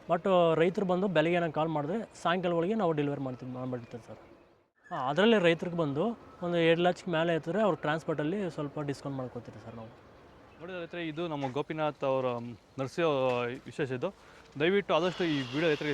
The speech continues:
Speaker 2: ಶೇರ್ ಮಾಡಿ, ಲೈಕ್ ಮಾಡಿ, ಕಾಮೆಂಟ್ ಮಾಡಿ ನಿಮ್ಮ ಅನಿಸಿಕೆಯನ್ನು. ಇಲ್ಲಿ ಬಂದ ರೈತರಿಗೆ ತುಂಬ ಒಳ್ಳೆ ಕ್ವಾಂಟಿಟಿ, ಕ್ವಾಲಿಟಿ ಎಲ್ಲ ಸಿಗುತ್ತೆ. ದಯವಿಟ್ಟು ಇಲ್ಲಿ ಬಂದು ತೊಗೊಳ್ಬೇಕು ಅಂತ ಈ ಮೂಲಕ ತಿಳಿಸ್ತಾ ಇದ್ದೀನಿ. ಅವ್ರಿಗೆ ಹೆಚ್ಚಿನ ಮಾಹಿತಿ ಬೇಕಾದರೆ ಈ ಕಡೆ ನಂಬರ್ ಕೊಟ್ಟಿದ್ದೀನಿ, ದಯವಿಟ್ಟು ಅವ್ರಿಗೆ ಕಾಲ್ ಮಾಡಿ ಹೆಚ್ಚಿನ ಮಾಹಿತಿ ತಿಳ್ಕೊಳ್ಳಿ.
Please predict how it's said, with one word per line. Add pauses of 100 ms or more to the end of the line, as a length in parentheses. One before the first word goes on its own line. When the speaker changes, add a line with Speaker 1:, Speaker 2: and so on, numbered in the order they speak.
Speaker 2:
ಶೇರ್
ಮಾಡಿ, (360)
ಲೈಕ್
ಮಾಡಿ,
ಕಾಮೆಂಟ್
ಮಾಡಿ
ನಿಮ್ಮ
ಅನಿಸಿಕೆಯನ್ನು. (600)
ಇಲ್ಲಿ
ಬಂದ
ರೈತರಿಗೆ
ತುಂಬ
ಒಳ್ಳೆ
ಕ್ವಾಂಟಿಟಿ,
ಕ್ವಾಲಿಟಿ
ಎಲ್ಲ
ಸಿಗುತ್ತೆ.
ದಯವಿಟ್ಟು
ಇಲ್ಲಿ
ಬಂದು
ತೊಗೊಳ್ಬೇಕು
ಅಂತ
ಈ
ಮೂಲಕ
ತಿಳಿಸ್ತಾ
ಇದ್ದೀನಿ.
ಅವ್ರಿಗೆ
ಹೆಚ್ಚಿನ
ಮಾಹಿತಿ
ಬೇಕಾದರೆ
ಈ
ಕಡೆ
ನಂಬರ್
ಕೊಟ್ಟಿದ್ದೀನಿ, (280)
ದಯವಿಟ್ಟು
ಅವ್ರಿಗೆ
ಕಾಲ್
ಮಾಡಿ
ಹೆಚ್ಚಿನ
ಮಾಹಿತಿ
ತಿಳ್ಕೊಳ್ಳಿ.